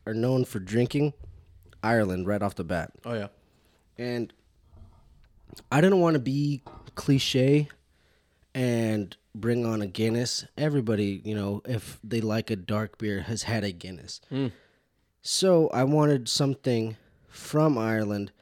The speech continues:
Speaker 1: that we have not had, and I think you're gonna be excited about because of your newfound love for stouts.
Speaker 2: Oh, yeah. Stouts are, uh, stouts have been awesome lately.
Speaker 1: Yeah.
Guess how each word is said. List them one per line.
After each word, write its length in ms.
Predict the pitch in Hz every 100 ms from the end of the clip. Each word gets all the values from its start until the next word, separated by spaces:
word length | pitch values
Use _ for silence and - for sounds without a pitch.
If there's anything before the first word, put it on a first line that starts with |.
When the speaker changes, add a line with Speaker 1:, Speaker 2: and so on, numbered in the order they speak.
| _ _ _ 117
Speaker 1:
that 220 | 107 98
we 180 | 123 123
have 220 | 123 101
not 340 | 107 135 -
had, 400 | 107 113 98 95 - _ - _ -
and 160 | 117 113
I 60 |
think 220 | 127 160 143
you're 100 | 135
gonna 140 | 135
be 120 | 117
excited 440 | 107 - 127 127 104
about 360 | 101 98 90
because 380 | 123 - 117 107
of 120 | 104
your 120 | 101 104
newfound 600 | 110 110 - 104 95 95
love 220 | 101 95
for 120 | -
stouts. 600 | 95 - 92 82 - - -
Speaker 2:
Oh, 160 | 127 123
yeah. 160 | 110
Stouts 400 | 98 - 185 -
are, 320 | 123 110 98
uh, 280 | 82 78 - - _ _ _ _ _ _
stouts 320 | - - -
have 80 | -
been 120 | -
awesome 380 | 78 - - - _ _ -
lately. 380 | 67 - 123 - _ -
Speaker 1:
Yeah. 400 | 101 98 92